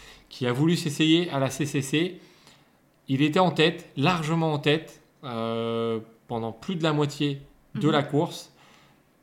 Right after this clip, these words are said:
Speaker 1: Et qu'est-ce qui est arrivé ? Eh ben, il a
Speaker 2: Il a craqué.
Speaker 1: craqué. Euh, à Trient, il était en tête jusqu'à, jusqu'à la foulée.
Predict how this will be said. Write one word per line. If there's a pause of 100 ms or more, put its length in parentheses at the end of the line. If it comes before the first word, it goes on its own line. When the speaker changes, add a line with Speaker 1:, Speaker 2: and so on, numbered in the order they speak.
(140)
Speaker 1:
Et
qu'est-ce
qui
est
arrivé ?
Eh
ben,
il
a
Speaker 2:
Il
a
craqué. (360)
Speaker 1:
craqué.
Euh, (340)
à
Trient, (280)
il
était
en
tête
jusqu'à, (400)
jusqu'à
la
foulée.